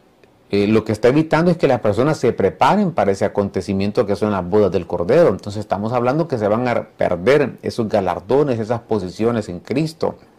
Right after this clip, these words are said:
Por lo tanto, tendríamos que hablar aquí de cuáles son esas falsas doctrinas que tratan de oscurecer o que, o que van a oscurecer la, la, la luna que representa a la iglesia.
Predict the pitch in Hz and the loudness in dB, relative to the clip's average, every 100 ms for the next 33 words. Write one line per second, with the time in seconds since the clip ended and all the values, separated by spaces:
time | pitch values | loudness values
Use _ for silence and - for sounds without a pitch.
0 | _ _ - _ _ 113 110 104 123 139 | _ _ -20 _ _ 2 2 2 0 0
1 | 156 - 117 107 143 175 175 143 151 156 | -2 0 0 2 2 0 0 2 2 2
2 | 160 165 180 - - - 104 98 110 104 | 0 -2 -4 -10 -20 -14 -6 0 2 2
3 | 98 - - _ _ _ _ _ - _ | -2 -14 -20 _ _ _ _ _ -20 _
4 | _ _ - 131 127 156 147 127 - - | _ _ 2 2 2 0 0 -2 -4 -2
5 | 131 147 185 156 123 156 131 107 - 107 | 2 2 2 -2 -4 -2 0 -2 0 -2
6 | 104 120 123 147 139 127 - - 113 - | 0 -2 -2 -2 0 -2 -4 -2 -2 -2
7 | - 107 95 - 160 - 101 107 98 - | -2 -2 0 2 4 2 -2 0 0 -2
8 | _ - - - - - 117 101 107 151 | _ -20 -20 -10 -10 -2 0 2 2 2
9 | 180 - 156 131 107 156 139 110 90 - | 0 0 2 2 2 2 4 2 0 -8
10 | _ _ - - - - - 101 107 104 | _ _ -20 -20 -20 -20 -8 -2 2 4
11 | 98 92 107 113 147 202 139 113 110 104 | 2 0 0 2 4 2 2 0 -2 -2
12 | 131 131 139 131 131 190 - 90 | -2 2 2 2 2 -2 -2 -8